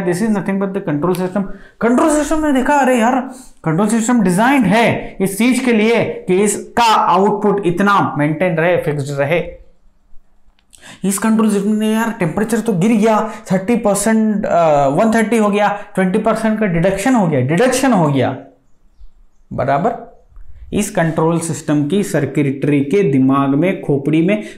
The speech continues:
fixed है कि मेरे पास one fifty degree centigrade मुझे maintain करना है। इधर से आया वन थर्टी, तो इसने तुरंत देखा कि twenty degree की कमी है। अब ये क्या करेगा, इसके आगे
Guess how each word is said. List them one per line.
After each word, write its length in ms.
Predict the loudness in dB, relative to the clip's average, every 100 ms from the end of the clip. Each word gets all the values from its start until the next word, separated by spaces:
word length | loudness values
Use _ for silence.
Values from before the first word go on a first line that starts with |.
| -2
fixed 280 | 0 2 2
है 260 | 2 2 0
कि 360 | -4 -6 -2
मेरे 240 | 2 2 0
पास 280 | 0 -2 -2
one 240 | -2 0
fifty 380 | 0 -2 -2 -2
degree 280 | 0 0 0
centigrade 520 | 0 0 0 0 0
मुझे 180 | 0 0
maintain 480 | 2 2 0 -2 -2
करना 260 | -2 0
है। 360 | 2 0 -2 -2
इधर 240 | 0 2 2
से 120 | 2
आया 300 | 2 2 0 0
वन 240 | 0 0 0
थर्टी, 380 | -2 0 0 0 -2 -2
तो 60 |
इसने 220 | 0 0 -2
तुरंत 360 | 0 2 2
देखा 320 | 2 2 0
कि 140 | 2 0
twenty 440 | 0 -2 0 0
degree 320 | 0 2 2 0
की 140 | 0
कमी 360 | -2 -2 0 0
है। 160 | 0 -2 -8 -4
अब 180 | 0 2
ये 180 | 0 0
क्या 240 | 2 0
करेगा, 720 | 2 0 2 2 2 0 -4
इसके 320 | -8 -2 0 0 -2
आगे 680 | 0 2 2 0 0 -2 -8